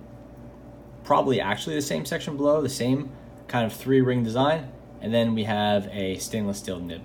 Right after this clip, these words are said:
It's a little bit longer than the roller wall front piece, but not much. So it's a relatively modest nib. It's, uh, heavily curved, so it wraps around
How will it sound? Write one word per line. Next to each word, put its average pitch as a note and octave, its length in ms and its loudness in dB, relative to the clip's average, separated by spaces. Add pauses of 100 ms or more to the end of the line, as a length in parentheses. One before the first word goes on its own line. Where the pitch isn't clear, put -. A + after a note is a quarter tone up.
It's - 100 -12
a G#3+ 40 -4
little B2 200 2
bit A2+ 120 0
longer A2 480 4 (180)
than G#2+ 140 -4
the G2+ 80 0
roller G#2+ 240 2
wall G2 420 2
front G2+ 300 -2
piece, G2 240 -4
but G2 220 -4 (340)
not G#2 240 0
much. - 260 -8 (1600)
So C3+ 360 8 (140)
it's - 80 -4
a D3+ 60 2
relatively D3 500 4
modest A#2+ 560 4
nib. A2+ 340 2 (920)
It's, G#2 320 0
uh, G2 300 2
heavily C#3+ 440 4
curved, - 540 0 (420)
so A2+ 220 0
it G#2 120 -4 (100)
wraps B2 440 0
around B2 460 0